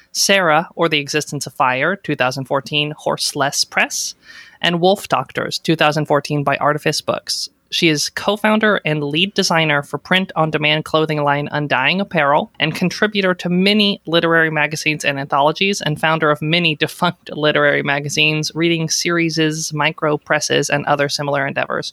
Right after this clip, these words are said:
Many of her various projects are collected on her website, undying dot club. The rest are lost to time, and that's okay. Never Angeline North.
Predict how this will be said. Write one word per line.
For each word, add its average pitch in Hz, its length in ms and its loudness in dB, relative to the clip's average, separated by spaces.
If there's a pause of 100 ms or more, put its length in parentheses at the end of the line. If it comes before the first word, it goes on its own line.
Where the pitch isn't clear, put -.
Many 208 240 2
of 190 80 0
her 175 160 4
various 196 420 2
projects 175 520 0
are 151 100 2
collected 156 460 0
on 151 160 2
her 147 120 0
website, 147 640 0
undying 156 600 0
dot 147 340 -4
club. - 400 -2 (200)
The 156 100 0
rest 170 320 2
are 143 120 4
lost 156 300 0
to 185 80 -2
time, 185 440 0
and 165 120 -2
that's 165 240 0
okay. 160 540 -2
Never 170 760 2 (300)
Angeline 175 420 2
North. 175 500 -2